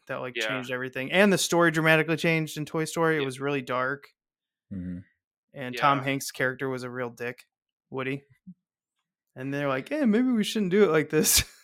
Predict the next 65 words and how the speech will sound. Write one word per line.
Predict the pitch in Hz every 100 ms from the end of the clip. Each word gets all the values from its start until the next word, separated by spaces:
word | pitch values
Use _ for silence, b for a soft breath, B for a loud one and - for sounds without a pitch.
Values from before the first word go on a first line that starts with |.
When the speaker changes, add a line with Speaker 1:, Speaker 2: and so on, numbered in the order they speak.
| b b -
Speaker 2:
Uh, | -
Toy | - 269
Story | 302 220
three | 208 143 156
is | 113
a |
great | 95 104 120 104
movie | 101 95 92
if | 87
you | 101
get | 95
a | -
Speaker 3:
Yeah. | 98 92
Speaker 2:
chance | -
to. | 82 87 _ _ _
Speaker 1:
Yep. | 147 180 -
Speaker 3:
I | 135
think | 180 147 _ -
they're | 123 120
all | 90 127
good. | 98 73 90 _ _ _ _ _ _ -
Speaker 2:
Um, | 139 123 113 b b b b b
yeah, | 110
this, | 127 160 _ _
it | 160
was, | 147 -
for | 160
as | 143
bad | 185 214
as | -
Disney | 160 151
has, | 127 107
like, | 107
screwed | - 120 113
up | 117 -
those | 107
last | 104 98 -
two | 120
years, | 107 98 107 117
like, | 107 101 -
they | 131
had | 127 113
a | 98
run | 101 107 107
of | 95
making | 107 98 98
just | 90 -
great | 98 95 -
choices | 92 90 92 92
and, | 90 90
like, | 90
their | 92
acquisitions. | 82 98 92 92 92 110 110
You | 98
know, |
when | 98
Speaker 1:
Mm-hmm. |
Speaker 2:
they | 101
bought | 107 98 -
Pixar, | 104 - 98 98 101
they |
bought | 92 90
Star | - 90 90 95
Wars | 98 95
for, | -